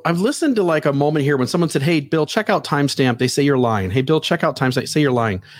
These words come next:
It seems as if they're always questioning our credibility. They're always telling their listeners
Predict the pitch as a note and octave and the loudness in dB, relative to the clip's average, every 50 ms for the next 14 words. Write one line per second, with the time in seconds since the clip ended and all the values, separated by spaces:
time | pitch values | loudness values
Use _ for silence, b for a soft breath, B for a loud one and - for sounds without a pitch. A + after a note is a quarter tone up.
0 | B B B B B B - - - - - E3+ E3+ - - - D4+ F4+ F4+ E4+ | B B B B B B -18 -18 -12 -4 -2 -2 -2 -2 0 0 0 0 0 0
1 | D4 A3+ G#3 F#3 - - - F3 E3 - - D#3+ F#3 A3 C4+ C4+ B3+ - - - | 0 0 0 -2 0 0 0 0 0 2 2 2 2 2 2 0 -2 -2 -4 -2
2 | - D#3 D3 - - - C#3 B2 A#2 A#2 A2+ G#2+ - - B2+ A#2 A#2 G#2+ A2+ G#2+ | 0 0 0 0 -2 0 0 2 2 2 0 -2 -2 -2 -2 0 0 0 2 2
3 | G2+ F#2 D#2+ - - F#2 A2 B2 C#3+ E3+ E3 - - D#3 D3 C#3 A#2+ B2+ C3+ C#3+ | 0 0 -2 -4 -4 -2 0 2 2 2 0 0 0 0 2 2 2 2 2 2
4 | C3+ C3 B2 - - B2+ A#2 A2+ A2+ - - | 2 2 0 0 -2 0 0 0 0 -2 -4